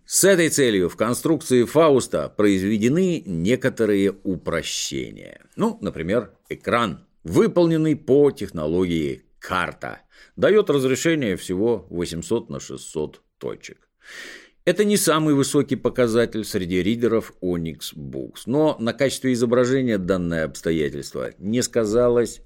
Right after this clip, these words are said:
никак. Шрифты масштабируются до любого размера без потери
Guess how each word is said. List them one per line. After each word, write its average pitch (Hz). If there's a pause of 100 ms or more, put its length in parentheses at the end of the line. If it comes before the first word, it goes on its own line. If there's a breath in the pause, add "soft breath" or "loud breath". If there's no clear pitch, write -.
(120)
никак. 73 (100)
Шрифты 156
масштабируются 117
до 101
любого 110
размера 107
без 90
потери 76